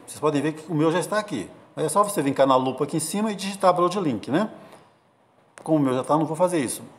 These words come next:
Mas aí você teria, vou abrir o Broadlink aqui, ó. Ele vai me perguntar se eu quero reconectar a conta ou desvincular, porque já tá vinculado aqui, então não precisa fazer esse procedimento. Mas se você não tivesse com ele cone-, vinculado ao Google Home, você clicaria nele e seguiria as instruções.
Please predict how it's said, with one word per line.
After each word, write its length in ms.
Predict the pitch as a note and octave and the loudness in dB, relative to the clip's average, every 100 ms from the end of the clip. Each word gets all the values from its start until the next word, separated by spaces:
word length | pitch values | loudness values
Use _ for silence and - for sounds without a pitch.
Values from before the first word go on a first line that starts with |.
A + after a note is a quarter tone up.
| - | -6
Mas 320 | C3 B2 - - - - _ _ - - | -4 -4 -6 -14 -20 -20 _ _ -14 -4
aí 100 | C#3 | -4
você 180 | B2+ | -4
teria, 360 | C3 C3+ B2+ A#2+ - | -6 -4 -6 -8 -6
vou 120 | C3 | 2
abrir 160 | C3+ A#2+ | 2 2
o 40 | |
Broadlink 360 | A#2+ A2+ B2 B2+ | -2 -2 -2 -6
aqui, 180 | A#2 G#3 | -2 2
ó. 220 | A2 A2+ - - | 2 2 -12 -14
Ele 100 | C#3+ | -4
vai 100 | C3+ | 0
me 60 | C#3 | 0
perguntar 300 | D#3+ D3+ D3 | 0 -2 -2
se 80 | D#3+ | -4
eu 40 | |
quero 180 | D#3 C3+ | -2 -2
reconectar 460 | C3+ C#3+ C3+ C3+ D3 | -2 -2 -4 -2 -2
a 20 | |
conta 220 | - E3+ | -2 -4
ou 40 | E3+ | -6
desvincular, 540 | E3 G3 G#3+ D3+ A2 | -8 -4 2 2 2
porque 160 | - F3 | -2 -6
já 140 | E3+ | -4
tá 140 | F3 | -4
vinculado 480 | A3+ A3+ E3+ A#2+ A#2 | -4 -2 2 2 2
aqui, 120 | G#2+ | -4
então 220 | E2+ - B2+ | -10 -6 -4
não 100 | C#3 | -4
precisa 220 | - D3 | -6 -8
fazer 120 | D3+ | -8
esse 80 | D3+ | -8
procedimento. 500 | E3 F3+ F3 G2 - - - - - - - | -8 -6 -4 -6 -8 -20 -20 -20 -20 -20 -6
Mas 140 | C#3 | -4
se 60 | D#3 | -4
você 160 | - | -4
não 80 | E3+ | -4
tivesse 420 | D#3+ C3 - - - - | 0 0 0 -10 -12 -14
com 100 | - | -8
ele 160 | A#2 G#2 | -8 -6
cone-, 300 | A#2+ A#2 - - | -6 -8 -10 -16
vinculado 460 | G#2+ C#3 A#2+ A2 G#2 | -10 -6 0 2 0
ao 60 | F#2+ | -4
Google 240 | A2+ A2+ | -4 0
Home, 260 | F#3+ D3+ D3 | 0 0 -4
você 180 | C3 - - - | -12 -14 -18 -14
clicaria 460 | - B2 C3 B2 C#3 | -10 -2 0 0 0
nele 420 | C3+ C3+ F3+ A3+ - - _ | 0 -2 -4 -6 -16 -20 _
e 60 | - | -10
seguiria 320 | - D#3 E3 | -8 -2 0
as 100 | D#3+ | 0
instruções. 640 | E3+ A3+ - D#3+ A2 - | -4 -8 -2 -2 -2 -6